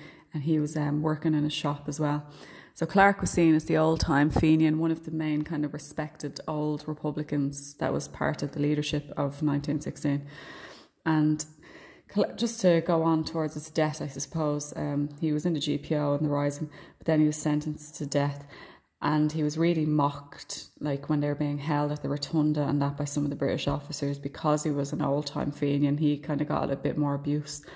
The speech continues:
than some of the rest of the volunteers. They were eventually then, of course, sentenced to death in Kilmainham jail, and, um, they were executed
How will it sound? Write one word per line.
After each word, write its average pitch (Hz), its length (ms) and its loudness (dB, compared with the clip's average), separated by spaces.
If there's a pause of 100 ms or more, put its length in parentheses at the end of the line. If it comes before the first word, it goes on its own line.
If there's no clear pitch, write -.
(100)
than 151 140 -2
some 156 160 0
of 147 60 2
the 147 60 2
rest 151 280 0
of 147 40 -2
the 147 60 -2
volunteers. 147 640 -2 (680)
They 165 80 2
were 151 360 0 (500)
eventually 165 500 4
then, 156 220 2
of 151 100 -2
course, - 500 0 (100)
sentenced 151 500 -2
to 147 80 -6
death 151 320 -2
in 151 60 -12
Kilmainham 147 420 0
jail, 147 400 0
and, 151 180 2
um, 147 460 0
they 165 160 0
were 151 320 0 (400)
executed 151 680 0